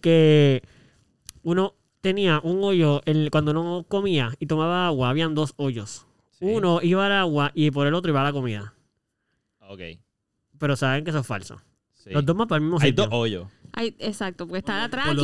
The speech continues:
Speaker 3: tráquea,
Speaker 4: sale.
Speaker 1: Sí, sí,
Speaker 3: está
Speaker 1: sí.
Speaker 3: la tráquea y está la garganta.
Speaker 1: No, pero cuando tú tragas agua y tra-, y comes, van por el mismo hoyo.
Speaker 2: Sí, sí,
Speaker 3: Ah,
Speaker 2: sí, sí,
Speaker 3: bueno,
Speaker 2: sí.
Speaker 3: sí, eso
Speaker 1: Pero
Speaker 3: sí.
Speaker 1: lo que yo estoy diciendo es que yo pensaba que había uno para el agua
Speaker 2: <laughs> Y otro
Speaker 1: y otro para
Speaker 2: para
Speaker 1: la
Speaker 2: la
Speaker 1: comida,
Speaker 2: comida.
Speaker 1: porque yo decía,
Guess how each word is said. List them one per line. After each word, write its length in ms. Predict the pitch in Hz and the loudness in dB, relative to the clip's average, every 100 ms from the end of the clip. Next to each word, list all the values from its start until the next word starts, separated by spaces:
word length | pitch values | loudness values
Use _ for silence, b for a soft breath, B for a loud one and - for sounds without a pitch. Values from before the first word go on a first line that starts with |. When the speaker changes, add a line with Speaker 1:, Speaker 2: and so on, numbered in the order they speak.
| - | 0
Speaker 3:
tráquea, 180 | 269 - | 0 -2
Speaker 4:
sale. 260 | 143 123 | -2 0
Speaker 1:
Sí, 140 | 110 175 | 2 2
sí, 80 | |
Speaker 3:
está 120 | 165 180 | 4 4
Speaker 1:
sí. 60 | |
Speaker 3:
la 120 | 151 147 | 4 0
tráquea 540 | 269 302 277 277 - | -6 -6 -6 -6 -8
y 140 | - 202 | -8 -6
está 280 | 220 202 185 | -6 -6 -6
la 120 | 185 | -6
garganta. 400 | 180 180 170 170 | -6 -6 -4 2
Speaker 1:
No, 140 | 190 | 4
pero 220 | 180 175 156 | 6 4 2
cuando 200 | 165 156 | 0 0
tú 120 | 170 | 0
tragas 320 | 190 190 185 | 2 0 0
agua 440 | 202 180 143 131 123 | -2 0 0 -2 -2
y 120 | 151 | -8
tra-, 260 | 139 147 151 | -4 -2 -2
y 60 | 165 | -4
comes, 380 | 156 170 143 123 | -2 0 0 0
van 200 | 147 160 | -2 0
por 120 | 160 | 0
el 80 | 135 | 0
mismo 300 | 143 147 123 | -2 -4 -4
hoyo. 260 | 123 117 95 | -4 -6 -8
Speaker 2:
Sí, 80 | 131 | -4
sí, 40 | 202 | -2
Speaker 3:
Ah, 20 | |
Speaker 2:
sí, 40 | 233 | 0
sí, 40 | 262 | 0
Speaker 3:
bueno, 280 | 233 233 254 | -2 -4 -4
Speaker 2:
sí. 60 | |
Speaker 3:
sí, 200 | 214 175 | -4 -4
eso 80 | 180 | -4
Speaker 1:
Pero 100 | 180 | 0
Speaker 3:
sí. 60 | 165 | 2
Speaker 1:
lo 80 | 165 | 2
que 40 | |
yo 40 | 170 | 2
estoy 120 | 185 | 0
diciendo 180 | 190 202 | -4 -2
es 40 | |
que 80 | 185 | 0
yo 100 | 175 | 0
pensaba 380 | 185 180 190 175 | 0 0 0 2
que 60 | 147 | 0
había 220 | 147 165 214 | 0 -2 -2
uno 260 | 196 160 | -2 -2
para 420 | 127 170 202 269 240 | 0 0 2 0 0
el 80 | |
agua 440 | 147 123 117 180 220 | 2 2 -2 -4 -6
Speaker 2:
<laughs> 20 | |
Y 300 | - - - | -10 -6 -2
otro 260 | 185 151 147 | -2 -2 -2
Speaker 1:
y 40 | |
otro 40 | 135 | 2
para 180 | 170 190 | 4 4
Speaker 2:
para 120 | 220 | 4
Speaker 1:
la 80 | 214 | 4
Speaker 2:
la 60 | |
Speaker 1:
comida, 0 | |
Speaker 2:
comida. 220 | 202 240 208 | 4 4 6
Speaker 1:
porque 140 | 190 | 6
yo 40 | 214 | 4
decía, 380 | 202 220 180 | 4 4 2